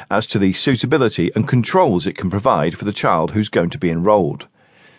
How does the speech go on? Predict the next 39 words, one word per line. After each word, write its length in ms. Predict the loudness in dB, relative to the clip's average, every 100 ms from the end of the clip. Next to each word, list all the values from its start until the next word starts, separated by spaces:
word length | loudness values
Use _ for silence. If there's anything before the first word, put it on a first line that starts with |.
| _
Some 200 | 0 2
children 420 | 4 2 4 4
may 160 | 4 4
need 220 | 4 2
special 420 | 0 -2 -4 -2
attention 460 | -2 0 0 0 -4
for 260 | -2 0 0
various 420 | 0 -2 -4 0
reasons, 540 | 2 2 2 -2 -6 -12 -18 -4
and 100 | 0
the 60 | 2
school 320 | 2 2 2
chosen 400 | 2 0 2 -2
should 200 | -2 -2
be 140 | 0 2
able 260 | 2 0
to 200 | 0 -2
cater 380 | 0 -2 -2 -4
for 100 | -2
these 260 | -2 -2 -2
needs 240 | -2 -4
adequately. 680 | -4 -4 -2 -4 -2 -8 -8 _ _ _ _
The 120 | -6
physical 500 | -2 0 0 0 0
and 160 | 2 2
mental 300 | 2 0 -2
comfort 340 | 0 -2 -2
of 80 | -8
the 80 | -8
child 340 | -4 0 0
at 60 | -2
the 80 | -6
school 320 | -4 -2 -2
should 180 | 0 0
ideally 440 | 0 2 2 2
be 160 | 2 2
an 80 | 2
important 540 | -2 2 2 4 0
factor 420 | -2 -6 -2 -4